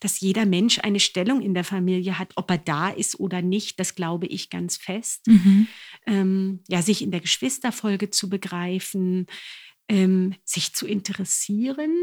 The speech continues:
Speaker 1: für, wie Geschwister das sonst auch machen, für vielleicht Ähnlichkeiten, Unterschiede, für prägende Familien, Lebensereignisse, sag ich mal. Und nicht zuletzt auch,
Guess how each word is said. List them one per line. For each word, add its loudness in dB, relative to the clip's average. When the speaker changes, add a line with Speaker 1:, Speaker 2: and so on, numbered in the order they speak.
Speaker 1:
für, -4
wie -6
Geschwister -2
das -6
sonst -4
auch -8
machen, -6
für -8
vielleicht -6
Ähnlichkeiten, -2
Unterschiede, 0
für -6
prägende 0
Familien, 0
Lebensereignisse, -2
sag -6
ich -8
mal. -2
Und 6
nicht 4
zuletzt 0
auch, -2